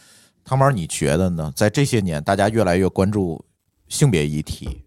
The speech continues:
除了刚才我们说的这种争论啊、流量密码这些东西，有没有其他的因素让大家越来越关注这事儿？我感觉倒退十年，可能大家并不关注这事儿，可能倒退十年还，还在讨论河南人偷井盖儿的问题，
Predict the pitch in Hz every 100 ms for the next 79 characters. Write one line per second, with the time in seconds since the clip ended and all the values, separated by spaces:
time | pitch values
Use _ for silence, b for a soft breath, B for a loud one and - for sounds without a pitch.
0 | _ - - 104 107 127 107 82 80 -
1 | 95 92 90 98 87 80 - 98 113 131
2 | 104 69 - 78 76 78 98 104 92 71
3 | - - 87 82 76 67 - - _ _
4 | _ _ _ _ _ 95 90 110 175 -
5 | - 98 131 87 - 80 - 76 _ 95
6 | 87 90 90 101 98 82 87 87 76 -
7 | _ _ 143 349 135 82 98 156 392 -
8 | - 120 113 156 233 202 151 160 175 208
9 | 104 104 131 156 - _ _ _ _ _
10 | 427 247 90 82 82 76 - 76 - 110
11 | 175 214 180 - 170 175 135 160 180 b
12 | b - 165 196 - 98 135 - 143 160
13 | 160 156 - 175 101 90 202 127 90 82
14 | 73